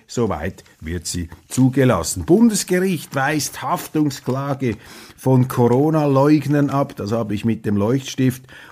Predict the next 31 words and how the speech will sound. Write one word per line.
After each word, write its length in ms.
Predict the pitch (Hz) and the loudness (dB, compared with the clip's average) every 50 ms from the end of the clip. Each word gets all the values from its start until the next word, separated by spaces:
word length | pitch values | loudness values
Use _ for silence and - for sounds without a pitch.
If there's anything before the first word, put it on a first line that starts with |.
| - _ - | -20 _ 0
unterstrichen. 760 | 147 139 131 131 - 117 - - 127 143 170 - - 160 139 | 2 2 2 2 -2 -6 -2 0 2 2 2 2 -2 -6 -2
Vor 140 | - 127 123 | 0 0 2
allem 200 | 131 147 147 139 | 2 2 0 0
das 160 | 131 123 120 | -2 -2 0
Wort 320 | 123 127 131 127 127 - - | 2 2 2 0 -2 -6 -6
Leugner 640 | 113 107 110 117 127 165 196 202 202 202 202 190 139 101 - - - _ _ _ _ _ _ _ _ _ _ _ _ | -2 2 4 4 4 4 4 4 4 4 4 4 4 2 -2 -10 -20 _ _ _ _ _ _ _ _ _ _ _ _
hier 240 | - 113 113 110 107 | -10 -6 -4 -4 -2
in 120 | 107 104 | -2 -2
der 140 | 92 101 92 80 - - - - - _ _ | -2 -4 -6 -8 -12 -20 -20 -20 -20 _ _
N 220 | - 101 120 139 135 | -6 -4 -2 -4 -2
Z 260 | - - 139 131 - | -2 -4 -4 -4 -2
Z, 320 | - 139 123 120 117 120 - _ _ | 0 2 2 2 2 0 -6 _ _
ähm, 320 | - 113 110 110 113 110 76 | -4 -2 -2 -2 -2 -4 -6
man 200 | 87 90 90 101 | -8 -10 -10 -10
sollte 400 | - 95 85 113 113 - - 95 | -8 -6 -4 -4 -4 -4 -6 -6
solche 440 | 82 95 90 92 95 - 98 80 - | -6 -6 -6 -8 -6 -8 -8 -10 -8
Ausdrücke 600 | 78 82 85 - - - 82 82 80 - - 82 | -10 -10 -10 -10 -12 -10 -10 -10 -10 -10 -12 -12
vermeiden. 640 | - - 71 69 69 67 71 80 87 85 - 82 78 - | -12 -12 -14 -14 -12 -12 -10 -10 -10 -10 -10 -12 -10 -10
Die 120 | 92 85 | -8 -8
Leugner. 640 | 78 78 80 80 98 110 104 104 - - - 78 71 - - - - - - - - | -8 -8 -8 -6 -6 -6 -6 -8 -12 -12 -12 -12 -14 -16 -20 -20 -20 -20 -20 -20 -18
Das 140 | - 120 139 | -14 -12 -10
ist 180 | 143 - - | -10 -4 -4
eben 200 | 139 139 135 135 | -2 -2 -2 -4
das 320 | 123 127 120 - - - - - - - - - - _ | -4 -4 -4 -4 -6 -8 -12 -16 -20 -20 -20 -20 -20 _
Wörterbuch 1000 | 76 76 76 87 101 127 143 135 - - 123 104 110 120 120 120 120 110 - | -14 -10 -6 -2 -2 -2 -2 -4 -4 -6 -6 -2 0 0 0 2 0 -2 -4
des 380 | - - 113 113 110 - - - | -6 -4 -4 -2 -2 -4 -6 -4
Moralisten, 920 | 110 101 101 104 110 104 101 101 104 117 127 - - - - 113 107 101 | -2 0 0 0 2 2 0 0 0 0 -2 -4 -6 -6 -4 -4 -2 -2
das 260 | 104 104 101 90 78 | -2 -2 -4 -4 -4
Wörterbuch 800 | 76 85 104 - 131 - - 104 85 90 95 90 90 87 - - - - - - - - _ - _ - | -2 -2 -2 -2 -4 -6 -6 -6 -4 -4 -4 -4 -4 -6 -8 -10 -12 -16 -20 -20 -20 -20 _ -20 _ -8
des, 460 | 110 101 98 104 101 - - - - | -4 -2 -2 -2 -2 -4 -6 -6 -6
ähm, 340 | 98 90 92 92 85 85 78 | -4 -4 -4 -2 -4 -4 -6